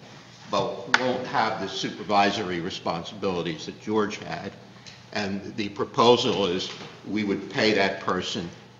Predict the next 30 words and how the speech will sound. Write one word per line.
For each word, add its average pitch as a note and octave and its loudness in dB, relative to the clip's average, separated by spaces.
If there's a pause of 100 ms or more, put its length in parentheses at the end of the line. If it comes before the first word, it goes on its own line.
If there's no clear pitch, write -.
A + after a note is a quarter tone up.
(160)
half A2+ 4
the F#2+ -4
difference E2+ 0
of D#2+ -6
what E2+ -4
George G2+ 2
was E2 -10
getting. E2 -10 (920)
Just B2 4
round G2+ 8
numbers, F2+ 0
Georgia's G2+ 2
getting F#2 0
fourteen F#2+ -4
dollars F2 -2
more F2 -6
an F2 -6
hour, F2+ -6 (380)
so C#3+ -2 (240)
this, - -2
this F#2+ 0
person G2 -2
would D#2+ -6
get F#2 -4
seven F#2+ 2
dollars E2+ 2 (160)
more D#2+ -6
an E2 -10 (100)
hour. F2+ -10 (840)
Uh, E2+ -4